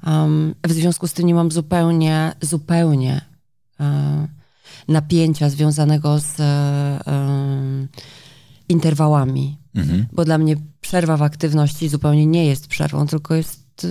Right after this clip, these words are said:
Speaker 1: e, czasem na przebudowanie, tak? Na dowiedzenie się od świata i od siebie, jaka bym chciała, żeby ze mnie wypłynęła komunikacja w następnym kółku. E,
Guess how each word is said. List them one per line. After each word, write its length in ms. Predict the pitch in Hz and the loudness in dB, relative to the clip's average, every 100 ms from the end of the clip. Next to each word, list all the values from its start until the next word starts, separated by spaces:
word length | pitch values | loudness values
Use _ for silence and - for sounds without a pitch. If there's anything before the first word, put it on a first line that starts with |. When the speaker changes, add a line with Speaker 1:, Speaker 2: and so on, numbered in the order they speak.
| 170 | -4
Speaker 1:
e, 40 | |
czasem 340 | 156 165 170 160 | -2 -2 0 0
na 80 | |
przebudowanie, 720 | 151 160 151 147 143 139 123 135 | 0 -4 -2 -2 0 0 0 -2
tak? 280 | 165 156 | -4 -2
Na 240 | 147 139 147 | -2 0 0
dowiedzenie 560 | 147 147 151 165 160 | 0 0 2 2 0
się 340 | 151 156 151 151 - - - - - | 0 0 0 -2 -6 -14 -16 -10 -6
od 160 | 151 | -6
świata 400 | - 160 165 175 | -4 -2 0 2
i 100 | 156 | 0
od 120 | 151 | 0
siebie, 340 | - 165 156 151 | -2 -2 2 4
jaka 680 | 156 156 151 160 147 147 147 | 4 2 0 0 2 2 2
bym 320 | 143 151 151 | 2 2 0
chciała, 680 | 147 - 160 151 131 127 156 - - - - - | -2 -2 0 2 0 -2 -6 -10 -18 -18 -10 -4
żeby 480 | 147 156 143 151 151 | 0 0 2 2 2
ze 240 | 151 165 | 2 2
mnie 280 | 151 135 135 | 2 2 0
wypłynęła 500 | 139 - 147 143 143 | -2 0 2 2 2
komunikacja 680 | 147 147 143 - 151 151 135 | 0 2 2 0 0 0 0
w 60 | |
następnym 520 | 143 139 151 143 139 | 0 0 0 0 -2
kółku. 580 | 135 151 131 - 147 160 - - - - - | 0 -2 -2 -6 -8 -8 -12 -20 -20 -10 -2
E, 400 | 147 139 139 | 2 4 2